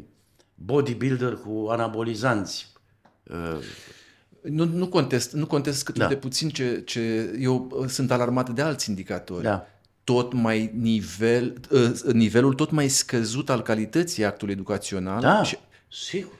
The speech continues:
Speaker 2: și eu, eu știu
Speaker 1: Sigur,
Speaker 2: că există
Speaker 1: sigur.
Speaker 2: vârfuri în fiecare generație, dar dacă este să facem o analiză a,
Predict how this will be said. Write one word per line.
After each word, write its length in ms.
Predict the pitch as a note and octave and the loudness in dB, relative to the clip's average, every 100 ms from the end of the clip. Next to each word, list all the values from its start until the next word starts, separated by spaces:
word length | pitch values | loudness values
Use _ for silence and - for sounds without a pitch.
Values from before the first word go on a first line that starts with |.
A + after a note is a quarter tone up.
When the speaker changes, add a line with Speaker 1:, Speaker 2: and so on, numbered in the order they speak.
| - | -2
Speaker 2:
și 120 | C3 | 4
eu, 60 | |
eu 60 | A#2+ | 4
știu 180 | C3 B2 | 6 4
Speaker 1:
Sigur, 200 | B2 D3 | 4 6
Speaker 2:
că 80 | E3+ | 6
există 540 | C#3 A#2 C3+ - D3 B2+ | 6 4 4 4 6 4
Speaker 1:
sigur. 100 | - | 4
Speaker 2:
vârfuri 500 | A2+ A2+ D3 C#3 B2+ | 0 4 4 6 4
în 60 | A#2+ | 4
fiecare 340 | C3 C3 C3+ | 4 4 4
generație, 600 | C#3 C3 B2+ D3+ D#3+ C#3+ | 6 4 4 2 2 2
dar 320 | A#2 A#2 A#2 B2+ | 4 6 4 4
dacă 240 | B2+ A#2 B2 | 2 2 2
este 180 | C3+ | 4
să 180 | D3+ C3 | 2 4
facem 340 | A#2 C3+ - C3+ | 4 2 4 4
o 40 | |
analiză 460 | A#2 A2 B2 C3 B2+ | 4 4 2 4 6
a, 200 | A#2+ | 6